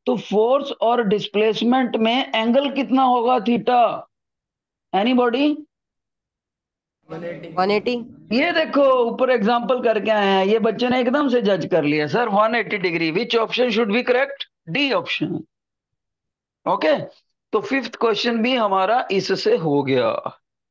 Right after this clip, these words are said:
Speaker 1: Right? अब teacher को आगे question कराने के लिए फिर से नया base बनाना पड़ेगा, ठीक है? तो मैं इसको erase करने लगा हूं बेटे।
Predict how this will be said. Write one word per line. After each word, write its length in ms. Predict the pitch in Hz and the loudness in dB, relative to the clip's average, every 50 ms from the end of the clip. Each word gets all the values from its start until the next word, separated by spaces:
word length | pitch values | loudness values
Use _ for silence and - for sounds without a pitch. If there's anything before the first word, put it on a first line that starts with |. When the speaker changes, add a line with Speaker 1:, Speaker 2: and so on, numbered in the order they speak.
| _ _ _ - - | _ _ _ -4 -2
Speaker 1:
Right? 340 | 180 233 294 320 - - - - _ _ _ _ _ _ _ _ _ _ _ _ _ _ _ _ _ _ - | 0 0 0 -2 -4 -8 -14 -16 _ _ _ _ _ _ _ _ _ _ _ _ _ _ _ _ _ _ 0
अब 200 | 269 320 320 320 | 0 0 2 0
teacher 440 | 226 - - 247 226 - 240 254 226 | -4 -4 -4 -6 -4 -2 -2 -2 -2
को 420 | 226 226 226 254 285 320 339 339 - - _ _ _ _ _ _ 185 | 0 0 2 4 4 2 2 0 -4 -10 _ _ _ _ _ _ -2
आगे 320 | 202 196 185 185 294 330 | -2 0 0 0 -2 0
question 380 | - 294 262 220 - 254 233 - | 0 0 0 0 -2 -4 -2 -2
कराने 340 | 220 208 202 196 190 196 190 | 0 0 0 0 -2 -4 -2
के 140 | - 214 | -2 -2
लिए 120 | 220 247 277 | 0 0 -2
फिर 320 | 294 220 - 240 240 233 | -4 -4 -4 -2 -2 -2
से 220 | - - 277 294 277 | -2 -2 0 0 2
नया 320 | 247 226 196 196 208 226 | 2 2 2 2 0 0
base 380 | 214 180 196 196 214 214 - 175 | 0 2 2 2 2 2 -2 -4
बनाना 480 | 160 170 165 165 170 165 185 202 214 | -4 -4 -2 -2 -2 0 0 0 0
पड़ेगा, 880 | 208 - 165 156 147 143 139 139 135 135 165 220 220 - - - - - _ _ _ _ _ _ _ _ _ _ _ _ _ _ _ _ _ | -2 -2 -2 -2 0 0 0 0 0 0 2 2 2 2 0 -6 -12 -20 _ _ _ _ _ _ _ _ _ _ _ _ _ _ _ _ _
ठीक 140 | - 226 214 | -4 -2 0
है? 320 | 320 320 320 302 247 - - _ _ _ _ _ _ _ _ _ - | 0 0 0 -2 -4 -10 -14 _ _ _ _ _ _ _ _ _ -4
तो 100 | 240 247 | -2 0
मैं 140 | 254 277 269 | 0 0 -2
इसको 320 | 269 180 - - 302 285 | -2 -2 -2 -2 -2 0
erase 400 | - 226 220 233 247 262 262 262 | 0 0 2 2 2 2 0 -2
करने 300 | - 233 220 190 196 196 | -2 -2 0 0 0 0
लगा 220 | 180 170 151 151 160 | 0 0 0 0 0
हूं 140 | 156 156 | 0 0
बेटे। 400 | 156 170 156 175 180 180 175 - | -2 -2 -2 -2 -4 -4 -6 -8